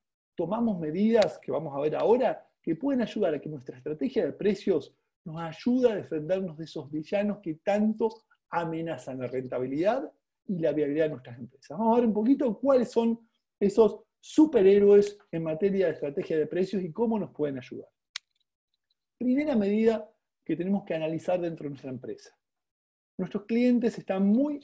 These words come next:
agobiados por la situación, hay mucha incertidumbre, de hecho los médicos hablan de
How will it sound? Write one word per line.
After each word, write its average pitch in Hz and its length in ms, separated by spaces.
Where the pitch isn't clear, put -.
agobiados 175 800
por 147 120
la 135 80
situación, 175 680
hay 151 100
mucha 277 340
incertidumbre, 160 840
de 143 100
hecho 160 160
los 131 120
médicos 156 340
hablan 143 300
de 113 200